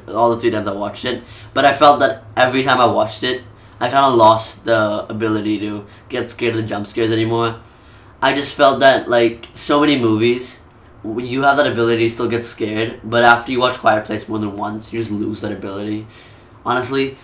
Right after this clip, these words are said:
But overall, if you watch it first time, it's amazing. There's a great flow to the movie, pacing, there's a great action, great character development, great overall casting. Casting was amazing. John Krasinski from The Office, he's usually seen as a comedian,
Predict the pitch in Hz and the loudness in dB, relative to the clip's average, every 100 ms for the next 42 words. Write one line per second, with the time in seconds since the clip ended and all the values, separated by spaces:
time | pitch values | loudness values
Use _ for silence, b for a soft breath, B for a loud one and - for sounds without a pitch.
0 | B 170 170 - 160 156 170 160 147 143 | B 4 4 4 4 8 8 8 6 2
1 | 151 - 131 127 139 135 120 117 107 110 | 2 -2 -2 -2 0 -2 -2 -4 -4 -2
2 | 110 110 110 107 110 110 123 127 120 - | 0 0 -2 -2 -2 -2 -2 -2 -2 0
3 | 127 123 117 117 117 110 110 - 113 110 | 2 2 2 0 0 0 -2 -2 0 0
4 | - 113 107 104 107 B B B 117 120 | 0 -2 0 -2 -4 B B B -2 0
5 | 120 110 123 123 113 110 107 - 113 107 | 2 2 2 2 2 2 2 -2 -4 -2
6 | 101 - 123 117 117 107 110 107 107 107 | -4 -4 -4 -2 -2 -2 -4 -4 0 0
7 | - 107 104 101 B B B 113 127 131 | 0 -4 -4 -6 B B B -4 2 2
8 | 113 - - 127 123 131 120 - - - | 2 -2 -2 0 2 2 2 -2 -14 -20
9 | - 139 113 104 104 98 127 156 131 117 | -2 4 4 2 -4 -4 -4 -2 -2 -2
10 | 101 101 107 101 98 104 - B - 139 | -2 -4 -4 -4 -8 -10 -12 B 2 4
11 | 139 135 113 110 113 - 113 107 - B | 4 0 0 -2 -4 0 0 0 -4 B
12 | 123 120 - 110 107 113 107 - - B | -6 -2 -2 -2 -2 -4 -4 -6 -18 B
13 | B 120 117 123 120 127 101 117 110 104 | B -6 -4 -6 -4 -4 -4 -2 -2 0
14 | 107 104 | -2 -4